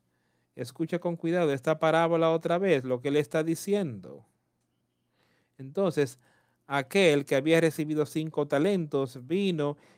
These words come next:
y trajo cinco talentos más, diciendo, "Señor, me diste cinco talentos y aquí he ganado cinco talentos más". Él estaba contento de hacerlo. El Señor le había dado una gran tarea por hacer.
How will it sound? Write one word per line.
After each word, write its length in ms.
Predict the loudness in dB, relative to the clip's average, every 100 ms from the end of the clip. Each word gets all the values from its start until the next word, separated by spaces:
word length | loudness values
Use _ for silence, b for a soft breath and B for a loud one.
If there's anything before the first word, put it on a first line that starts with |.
| -12
y 80 | -4
trajo 340 | 2 4 4
cinco 400 | 2 -4 -2 -2
talentos 520 | 2 2 2 -2 -6
más, 220 | -2 -2 -2
diciendo, 400 | -4 -4 -4 -4
"Señor, 640 | -4 -4 0 2 2 0 b b b b b b b b _ _ _ _ _ _
me 160 | -2 2
diste 300 | 2 2 -2
cinco 480 | 0 -2 -2 -2 0
talentos 520 | 2 2 0 -2 2
y 100 | 2
aquí 420 | 2 -2 -2 0
he 80 | 4
ganado 380 | 4 4 4 2
cinco 800 | 0 -6 -6 -6 -2 0 0 0
talentos 720 | 2 4 2 0 0 -2 -4
más". 540 | -2 0 0 -4 -10 b b -4
Él 140 | 0
estaba 500 | 0 2 2 2 0
contento 1040 | 0 -4 -4 -6 0 2 2 -2 0 0 -2 b b 0
de 80 | 0
hacerlo. 360 | 2 2 2
El 60 | 0
Señor 360 | -2 -2 0
le 140 | 2 4
había 320 | 4 2 2
dado 420 | 4 2 2 0
una 320 | 0 0 0
gran 380 | 2 2 2 0
tarea 360 | 2 4 4 2
por 180 | 0 0
hacer. 520 | -2 -6 -8 -12